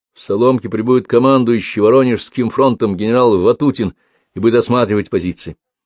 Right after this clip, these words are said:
Очевидно, зайдёт в расположение роты. Надо приготовиться к встрече.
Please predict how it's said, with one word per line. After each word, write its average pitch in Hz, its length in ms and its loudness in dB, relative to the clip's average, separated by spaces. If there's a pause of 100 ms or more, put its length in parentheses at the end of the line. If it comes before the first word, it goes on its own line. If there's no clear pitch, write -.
(420)
Очевидно, - 420 -12
зайдёт 92 320 0
в 87 80 -8
расположение 92 500 -2
роты. 104 360 2 (340)
Надо 87 220 -2
приготовиться 101 600 2
к 113 40 -6
встрече. 117 380 -4